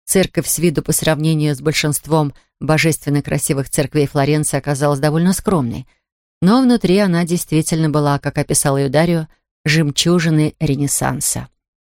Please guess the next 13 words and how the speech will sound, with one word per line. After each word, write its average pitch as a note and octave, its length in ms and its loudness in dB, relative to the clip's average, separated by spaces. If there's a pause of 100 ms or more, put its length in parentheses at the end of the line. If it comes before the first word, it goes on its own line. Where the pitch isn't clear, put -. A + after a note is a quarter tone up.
(100)
Крыша F#3+ 320 2
взмывала D3 560 2
ввысь, C#3 460 -2 (240)
ее F3 140 2
поддерживали D#3 600 2
украшенные D#3 500 0
скульптурами D#3 640 0
каменные C#3+ 400 0
колонны, C#3 580 0 (380)
а D#3+ 160 4
в D3+ 40 0
боковых D3 460 0
капеллах — E3 640 -2